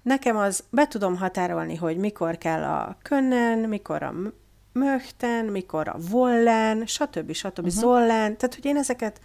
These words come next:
Speaker 1: remekül tudom alkalmazni, majd pedig egy német anyanyelvű tanár nekem elkezdte magyarázni,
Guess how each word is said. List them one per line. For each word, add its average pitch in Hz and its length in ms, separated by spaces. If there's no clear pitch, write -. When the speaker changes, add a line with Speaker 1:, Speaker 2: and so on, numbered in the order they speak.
Speaker 1:
remekül 175 600
tudom 175 280
alkalmazni, 240 760
majd 262 260
pedig 208 560
egy 190 140
német 220 360
anyanyelvű 180 520
tanár 175 520
nekem 185 320
elkezdte 185 520
magyarázni, 165 960